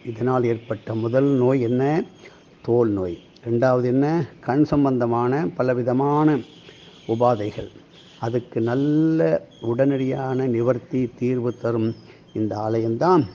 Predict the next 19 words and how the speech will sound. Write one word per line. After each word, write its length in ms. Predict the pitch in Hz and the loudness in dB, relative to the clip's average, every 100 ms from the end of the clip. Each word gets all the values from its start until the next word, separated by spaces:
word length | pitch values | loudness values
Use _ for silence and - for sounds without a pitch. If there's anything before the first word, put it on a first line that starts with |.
| - - - | -16 -20 -6
பரிதி 320 | 110 110 117 | -6 -2 -2
நியமம். 440 | 107 101 98 87 - - - - - - - - - - - - - - - - - | -2 -2 -4 -8 -14 -20 -20 -20 -20 -20 -20 -20 -20 -20 -20 -20 -20 -20 -20 -20 -2
மூணு 520 | 135 156 175 190 180 131 - - - - - - | 4 8 8 8 4 2 -6 -20 -20 -20 -20 -20
சண்டேஸ்வரமூர்த்தி, 1000 | - 127 139 160 151 - 131 117 107 - | -6 -2 2 2 2 0 0 0 -4 -8
நம்ம 240 | 101 123 123 | -2 -2 0
சண்டிகேஸ்வரர்னு 920 | - 143 151 - 139 139 143 135 131 | 0 2 0 2 0 0 0 -2 -2
சொல்றோம், 320 | 113 113 156 - | -4 -2 -2 -2
தவறு. 340 | 104 104 98 - | -2 -2 -4 -6
சண்டேஸ்வரமூர்த்தி 1000 | - 131 139 147 - 120 113 110 - 113 | -2 0 2 0 0 -2 -2 -4 -6 -6
அருளும் 340 | 107 120 156 - - | -2 0 0 -2 -8
அற்புதமான 760 | 107 - 117 117 123 131 143 143 | -12 -4 -4 0 0 0 0 0
ஆலயம் 440 | 110 120 131 190 160 - - - - - | 0 0 2 2 0 -6 -20 -20 -20 -12
இந்த 180 | 101 95 | -10 -10
பரிதி 300 | - 98 104 | -12 -10 -8
நியமம். 280 | 98 90 90 - - - - | -8 -8 -14 -20 -20 -20 -20
ஸ்ரீ 180 | - 110 | -8 -4
கஜசம்ஹாரமூர்த்தி 1000 | 113 139 143 143 139 127 117 113 113 - | 0 0 2 4 4 4 2 -2 -4 -6
அருளும் 360 | 107 110 107 104 | -4 -4 -4 -4
ஆலயமும். 540 | 113 113 123 139 185 | -2 -2 0 2 2